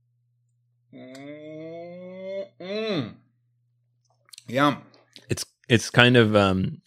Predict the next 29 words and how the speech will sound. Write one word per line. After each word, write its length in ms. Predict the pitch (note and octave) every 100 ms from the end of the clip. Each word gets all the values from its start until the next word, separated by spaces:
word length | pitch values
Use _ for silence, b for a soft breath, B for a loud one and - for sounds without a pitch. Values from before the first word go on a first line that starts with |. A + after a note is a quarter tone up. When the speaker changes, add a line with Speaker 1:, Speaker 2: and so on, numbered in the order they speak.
| -
Speaker 1:
I 80 |
Speaker 2:
an 60 | A2
Speaker 1:
do. 60 | G#2
Speaker 2:
amazing 760 | G#2+ A#2 B2+ A#2+ A2 G2+ G2 - _ _ _ _ _ -
coincidence 1000 | - A2+ A#2+ B2 A2 F2+ A#2 - - - _
Speaker 1:
Yeah. 260 | G2+ F2+ G2 C#3 - - _ _
Speaker 2:
that, 280 | A2 G#2 - -
you 140 | A#2
know, 260 | A2 G2+ F#2 b b b b b _ _ _ _ -
in 60 | A2+
the 100 | A2
last 640 | A2+ A#2+ B2 B2 - - - - _ - _ -
few 600 | - B2+ A#2+ A#2 A2+ A#2 A#2+ _
weeks 420 | C3+ B2+ C3+ -
and 180 | B2+ A2
months, 640 | A2+ G#2+ A#2 - - - -
Speaker 1:
Yes. 380 | G2 F#2+ - - _ _ _ -
Speaker 2:
I've 260 | A2 A2
been 360 | A#2+ A2 G#2 G2 - - -
going 260 | A2+ A2+ A2
back 440 | G#2 G#2+ A2 -
and 220 | G#2 F#2 - b b b b b b _ -
editing 640 | A#2+ A2+ G#2 G2 F#2 - _ _ _ _
these 400 | G#2 G#2 G2 F#2 -
old 340 | A2+ A#2 A2 -
episodes 640 | A2 B2 - G#2 G2 F#2
that 200 | G#2 -
we 120 | G2+
made 440 | G2 F2+ F#2+ A2